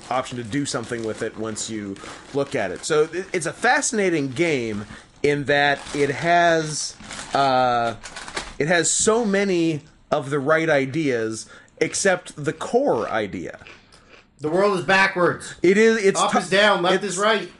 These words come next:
Speaker 1: Yeah, c-, cats and dogs living together, horses eating each other. It's anarchy.
Speaker 2: Uh-huh.
Speaker 1: So there is the, the, so I don't know if I mentioned the name of the game is changed,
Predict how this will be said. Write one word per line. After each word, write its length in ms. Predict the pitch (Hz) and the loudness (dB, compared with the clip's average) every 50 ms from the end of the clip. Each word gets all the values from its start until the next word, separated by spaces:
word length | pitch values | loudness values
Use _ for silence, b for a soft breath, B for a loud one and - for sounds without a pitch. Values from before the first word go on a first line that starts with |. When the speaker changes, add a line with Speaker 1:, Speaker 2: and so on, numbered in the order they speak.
| - _ 160 | -18 _ -12
Speaker 1:
Yeah, 260 | 160 185 185 139 101 - | -2 0 0 0 0 -2
c-, 420 | - - 147 - - - - 160 151 | -8 -12 -8 -8 -8 -8 -8 -10 -2
cats 320 | - 202 202 208 202 - 196 | 0 2 2 2 0 0 -4
and 100 | 196 175 | 0 2
dogs 440 | 190 180 180 180 180 180 170 156 156 | 4 6 6 6 6 4 2 0 -2
living 260 | 170 175 160 170 165 | -2 -2 0 0 -2
together, 540 | 165 160 151 160 156 156 147 156 147 151 147 B B B B | -2 0 2 2 2 2 2 2 0 0 -2 B B B B
horses 420 | - - 196 202 190 - 170 165 170 | 0 2 4 4 4 2 -2 0 0
eating 180 | 170 160 156 147 | 0 0 0 -2
each 180 | 143 131 151 | -2 0 2
other. 340 | 147 139 135 135 135 131 127 B B B B B | 2 4 4 2 2 0 -2 B B B B B
It's 180 | - 127 131 | -8 -2 0
anarchy. 460 | 160 151 143 127 104 87 80 - - - - _ _ | 0 0 0 -2 -4 -6 -8 -10 -12 -14 -14 _ _
Speaker 2:
Uh-huh. 280 | - 117 117 131 - - - - _ - - - - - _ _ _ _ - _ _ _ _ _ _ _ _ _ _ _ _ _ _ - B B B B B B | -14 -12 -10 -10 -10 -12 -14 -18 _ -20 -20 -20 -20 -20 _ _ _ _ -20 _ _ _ _ _ _ _ _ _ _ _ _ _ _ -10 B B B B B B
Speaker 1:
So 260 | - - 160 151 147 | -2 0 2 2 4
there 240 | 143 190 202 220 208 | 4 4 4 4 4
is 380 | 180 175 175 165 156 - - 135 | 4 4 4 2 0 -2 -2 -2
the, 340 | 196 - - 170 160 - - - | -2 -2 -2 -6 -10 -12 -12 -14
the, 420 | - 151 139 127 143 180 180 180 - | -12 -12 -10 -4 -4 -2 -2 -2 -2
so 380 | - - 208 196 190 160 143 127 - - - - _ - _ _ 147 143 160 170 185 196 - - | 0 0 2 2 0 -2 -6 -14 -18 -20 -20 -20 _ -20 _ _ -12 -10 -8 -10 -10 -8 -6 -2
I 120 | 160 180 | -2 0
don't 160 | 180 233 247 | 2 2 2
know 60 | 233 | 2
if 80 | 214 - | 0 0
I 60 | 190 | 0
mentioned 340 | 180 185 190 185 - 165 160 | -2 -2 -2 -4 -4 -2 0
the 120 | 147 143 | 0 0
name 280 | 139 139 165 190 196 190 | 2 2 2 2 2 2
of 140 | 175 151 131 | 0 0 -2
the 60 | 147 | -4
game 360 | 139 151 151 147 143 135 135 | -2 -2 0 0 0 -2 -2
is 280 | 131 127 113 113 - B B B B | -4 -4 -6 -6 -10 B B B B
changed, 560 | - - 214 190 147 107 87 82 76 - - | -4 -2 -2 -2 -2 -4 -6 -8 -10 -12 -14